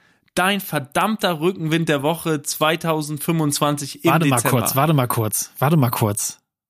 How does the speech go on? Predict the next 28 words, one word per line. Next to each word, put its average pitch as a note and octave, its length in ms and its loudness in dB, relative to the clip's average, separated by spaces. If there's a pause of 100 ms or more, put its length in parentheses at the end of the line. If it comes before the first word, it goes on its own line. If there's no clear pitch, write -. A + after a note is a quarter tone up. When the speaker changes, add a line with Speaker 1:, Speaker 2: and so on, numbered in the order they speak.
Speaker 2:
Wa-, - 160 -2
warte C#3 260 2
mal, F#2+ 280 -2 (100)
warte C3+ 220 0
mal. G2+ 220 0
Ich C3 220 0
hab - 160 -2
noch F3+ 200 4
was E3 220 0
für E3+ 100 2
einen E3 80 4
Platten F3 340 2
der D#3 160 4
Woche. C3+ 320 0
Warte D3 160 2
mal A#2+ 120 2
kurz. - 400 -8 (380)
Speaker 1:
Schieß - 340 -2
los. C3+ 400 2
Speaker 2:
Ich C#3 260 -4
hab F3+ 200 -4
dir G3+ 160 4
das, B3+ 220 -2
glaub G#3+ 240 2
ich, G3 100 -2
doch G3+ 180 2
erzählt, D#3+ 540 -2
oder? F#3+ 480 0